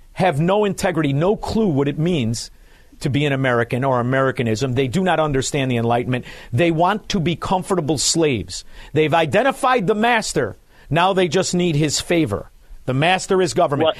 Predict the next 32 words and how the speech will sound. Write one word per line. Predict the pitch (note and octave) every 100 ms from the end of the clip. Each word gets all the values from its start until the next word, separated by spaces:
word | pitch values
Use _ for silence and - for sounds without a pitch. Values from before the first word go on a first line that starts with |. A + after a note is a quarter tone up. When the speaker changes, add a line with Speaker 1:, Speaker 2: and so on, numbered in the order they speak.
| -
Speaker 1:
And | D#3+ E3+
that's | G3 C#4 -
why | A3+ G3+ D3+ E3 - - - _ -
you | F3
have | F3 F3+
to | F#3+
reject | E3+ C#3 F#3 A#3
a | G3
society | - F3+ - G3 F3+ D#3
that | D#3+
rewards | D#3+ D#3+ D3+ G#3 A3+ C3+
the | D#3+
scum | - - - - A3+ A#2 A2+ F#3 - - -
and | - C#3+
penalizes | - G3+ F3 E3 D3+ C#3+
the | B2
good | C#3+ F#3+
people. | B2+ G2+ - - _ _ - - -
That's | E3+ -
why | E3+
all | E3 E3+
socialist | - F#3 F3 E3+ D#3
Speaker 2:
But | G#3
Speaker 1:
countries | E3+ E3 D#3+ C#3+
fail. | - D3 E3 G#3+ - - -
The | D3
problem | - G#3+ C4 G3 C3+
is | C3+ A#2
we're | D#3+ G3+ F3
at | - E3+ -
the | D3+
precipice | - - - - A2+ A2